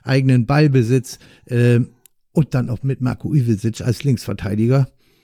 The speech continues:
Sechs Spiele, sechzehn Punkte, fünf Siege, ein Unentschieden. Äh,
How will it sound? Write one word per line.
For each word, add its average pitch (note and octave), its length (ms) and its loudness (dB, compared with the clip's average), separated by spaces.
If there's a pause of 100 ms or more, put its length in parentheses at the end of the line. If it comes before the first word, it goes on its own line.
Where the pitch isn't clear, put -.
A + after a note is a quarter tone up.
(320)
Sechs - 280 -6
Spiele, B2+ 540 -2
sechzehn - 540 -4
Punkte, B2 500 -4
fünf B2+ 320 -4
Siege, A#2 320 -4
ein A2+ 140 -8
Unentschieden. A#2 560 -2 (420)
Äh, G#2+ 340 2